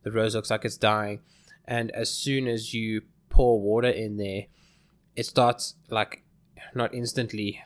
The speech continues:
but, like, if you go back to it, like, a couple of hours later, it'll start looking a lot healthier again. And that's what water does, and that's what the Holy Spirit does in our lives. Whenever we give him a space to move, he brings life to whatever we need him to bring life to.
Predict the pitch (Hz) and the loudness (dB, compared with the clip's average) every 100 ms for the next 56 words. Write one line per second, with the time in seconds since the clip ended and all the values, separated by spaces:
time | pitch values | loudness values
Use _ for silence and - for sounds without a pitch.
0 | - 117 - 107 - - 113 120 127 113 | -2 -2 0 -2 -2 -8 -8 0 2 4
1 | 110 107 - 117 104 104 113 113 113 101 | 2 0 0 2 0 -4 -2 -2 -2 0
2 | 104 107 104 104 104 98 92 107 107 - | 0 -2 -2 -2 0 0 -2 -6 -6 -4
3 | - 107 104 - - 107 113 - 113 104 | 0 2 0 -8 -14 -6 -4 -2 -4 -4
4 | - 110 104 - 113 - 123 117 120 123 | -4 -2 -2 0 0 0 0 0 2 0
5 | 139 - _ _ - _ - 117 117 143 | -2 -6 _ _ -20 _ -6 -2 0 0
6 | 104 110 117 120 113 104 110 107 107 - | -2 0 0 2 2 2 -2 -4 -4 -4
7 | 135 120 117 120 - 107 104 - 120 110 | -2 0 0 -2 -4 -4 -6 -2 -2 0
8 | 110 101 104 - _ _ _ _ - 113 | 0 0 -2 -8 _ _ _ _ -8 -4
9 | 101 117 110 98 101 113 113 135 120 117 | -2 -2 0 -2 -2 -4 -4 -2 -4 -4
10 | 107 120 113 110 101 - 127 113 - 113 | -2 -2 -2 -2 -6 0 2 2 0 -4
11 | 107 117 113 104 - - 120 110 113 110 | -2 0 0 -2 -6 -2 -2 -4 -2 0
12 | 107 110 104 92 101 101 107 - - 117 | 0 -4 -8 -8 -4 0 0 -2 -6 -4
13 | 104 101 - 104 107 104 101 98 107 104 | -2 -2 -2 -6 -6 -6 -8 -8 -10 -10
14 | 104 101 95 95 101 - 98 | -10 -8 -6 -8 -8 -8 -8